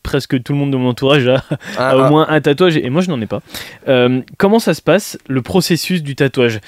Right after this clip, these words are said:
Speaker 1: C'est-à-dire que du moment où la personne va franchir ta porte en te disant bonjour,
Speaker 2: Alors, c'est beaucoup
Speaker 1: jusqu'à
Speaker 2: par
Speaker 1: ce qu'elle
Speaker 2: réseau, c'est
Speaker 1: jus-
Speaker 2: beaucoup par les réseaux. Le, le premier contact, il se fait beaucoup par Internet, par le Messenger, euh,
Speaker 1: Hmm.
Speaker 2: de, de, de Insta
Speaker 1: Bonjour,
Speaker 2: ou
Speaker 1: euh, voilà, je,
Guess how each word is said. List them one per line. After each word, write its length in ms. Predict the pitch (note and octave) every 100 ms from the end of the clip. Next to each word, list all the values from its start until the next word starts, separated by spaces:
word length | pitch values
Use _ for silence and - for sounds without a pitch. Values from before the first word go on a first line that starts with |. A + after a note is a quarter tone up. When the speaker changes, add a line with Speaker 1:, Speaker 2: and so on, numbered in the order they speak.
| - -
Speaker 1:
C'est-à-dire 400 | - D3+ D#3+ G3 -
que 80 | -
du 180 | D3 D3+
moment 300 | E3+ F#3 F#3
où 60 |
la 120 | D3
personne 540 | C3+ E3+ - F3+ E3+ D#3
va 160 | B2
franchir 720 | A2+ - D#3+ D#3 - E3+ C3+ A2+ _ _
ta 120 | C3 A#2+
porte 460 | D#3+ C#3+ - - - - - -
en 100 | B2
te 60 |
disant 280 | A#2+ A#2+ A#2+
bonjour, 500 | G#2+ A#2 C3 E3+ G#3+ _ _ C#3+
Speaker 2:
Alors, 140 | D3+
c'est 120 | F3
beaucoup 120 | D#3 D#3
Speaker 1:
jusqu'à 240 | D#3 G3
Speaker 2:
par 80 | E3
Speaker 1:
ce 40 |
qu'elle 80 | E3+
Speaker 2:
réseau, 240 | E3+ D#3+ C#3 -
c'est 160 | C#3+ D3
Speaker 1:
jus- 40 |
Speaker 2:
beaucoup 260 | D#3 D3+ D#3+
par 220 | D3+ C#3
les 100 | C3+
réseaux. 320 | C3+ B2 B2 - - - - - _ _
Le, 200 | A#2+ A#2+
le 100 | A#2+
premier 320 | A#2 - D3 D3
contact, 460 | D3+ C#3+ D#3 D3+
il 60 | C#3
se 100 | -
fait 140 | C#3
beaucoup 360 | A#2+ C3 C3+ D3
par 180 | C#3 C3
Internet, 560 | C3 C3 B2 C3 - - _
par 200 | B2+ B2
le 200 | A#2+ A#2+
Messenger, 680 | A#2+ A#2+ B2 A#2+ B2+ C3 C3
euh, 1160 | A#2 A2 A2 G#2+ G#2 G2+ G2 E2+ D#2+ F2+ G2+ A2
Speaker 1:
Hmm. 80 | G#2
Speaker 2:
de, 360 | G#2 G#2+ G#2
de, 240 | F#2+ G#2 G2+
de 160 | A2
Insta 400 | A2+ A2 - B2+
Speaker 1:
Bonjour, 420 | B2+ B2+ D#3 D#3+ D3
Speaker 2:
ou 40 |
Speaker 1:
euh, 140 | B2+
voilà, 460 | A#2+ A#2+ C3 C#3 C#3
je, 180 | B2